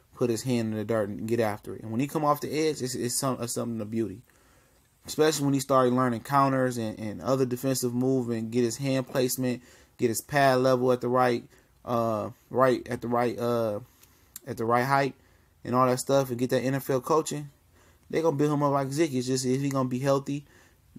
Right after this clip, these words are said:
get stronger, and, uh, you know, just get the experience.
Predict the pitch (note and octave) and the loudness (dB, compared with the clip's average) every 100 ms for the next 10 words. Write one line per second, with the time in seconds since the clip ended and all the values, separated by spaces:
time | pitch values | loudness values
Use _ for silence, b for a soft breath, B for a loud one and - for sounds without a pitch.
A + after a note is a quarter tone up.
0 | - C3+ C3 - C#3 C#3 C3+ C#3+ D3 - | -4 -2 0 2 2 2 0 -4 -10 -10
1 | A#2 A#2 A#2+ A#2+ A2+ A#2+ - A#2+ B2+ A#2+ | -6 -2 0 -2 -4 -8 -8 -2 2 2
2 | A#2+ A#2+ C3+ B2 A#2 - E3 C3 E2+ - | 2 0 -2 -2 -4 -4 -4 -4 -8 -16